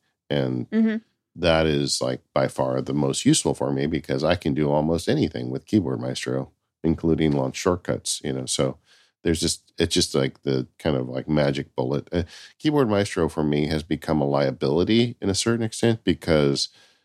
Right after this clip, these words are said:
Speaker 1: you know, what they say, when you have a hammer, everything's a nail. <laughs>
Speaker 2: Mm-hmm.
Speaker 1: I mean, it, for me, Keyboard Maestro is, like, the place I want to automate everything on my Mac, because I'm so familiar with its tool set and,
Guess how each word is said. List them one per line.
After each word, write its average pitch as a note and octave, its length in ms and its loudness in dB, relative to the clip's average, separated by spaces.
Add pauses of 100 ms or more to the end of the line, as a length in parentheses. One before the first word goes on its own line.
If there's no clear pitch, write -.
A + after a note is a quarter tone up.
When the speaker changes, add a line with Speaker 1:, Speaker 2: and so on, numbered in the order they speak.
(180)
Speaker 1:
you F2 100 2
know, D#2 200 4
what F#2+ 240 2
they G2 100 2
say, F#2 240 4
when E2 220 2
you D#2+ 140 4
have D2+ 260 2
a D2 40 2
hammer, D#2 420 2
everything's D2 420 -2
a D#2+ 60 2
nail. D2+ 460 2
<laughs> - 40 -8 (760)
Speaker 2:
Mm-hmm. A3+ 320 2
Speaker 1:
I G2+ 40 2
mean, F#2 440 0 (100)
it, F#2+ 140 2
for F2+ 180 2
me, E2+ 560 4 (160)
Keyboard F2+ 340 2
Maestro C#2+ 440 2
is, C#2+ 260 0
like, D2 240 2
the - 80 -6
place - 380 -2
I C#2 80 0
want C2+ 260 -2
to - 80 -4
automate F2+ 440 2
everything C#2+ 340 -2
on D2 80 -2
my D2+ 80 0
Mac, F2 360 0
because C#2+ 360 -4
I'm C#2 180 -2
so D2+ 240 0
familiar D2+ 480 0
with C#2 180 -2
its - 220 -4
tool C#2+ 260 -2
set C2+ 320 0
and, C2 240 -4